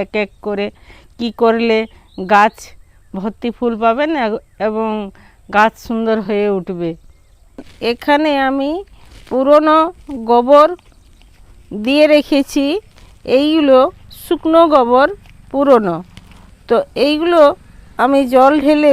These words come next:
ভিজিয়ে নিয়েছি এই টবের মধ্যে। তো সেই গোবরগুলো গুঁড়ো করে নিতে হবে, আর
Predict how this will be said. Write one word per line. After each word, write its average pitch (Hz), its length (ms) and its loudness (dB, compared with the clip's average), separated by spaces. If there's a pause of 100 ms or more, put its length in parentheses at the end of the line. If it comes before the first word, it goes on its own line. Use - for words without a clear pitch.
(120)
ভিজিয়ে 277 420 0
নিয়েছি 285 480 0 (560)
এই 254 200 0
টবের 269 300 4 (100)
মধ্যে। 262 340 -2 (1200)
তো 247 60 -4 (180)
সেই 294 300 4 (640)
গোবরগুলো 285 680 2 (580)
গুঁড়ো 294 440 0
করে 311 180 0
নিতে 311 280 0 (100)
হবে, 277 260 0 (3000)
আর 226 280 4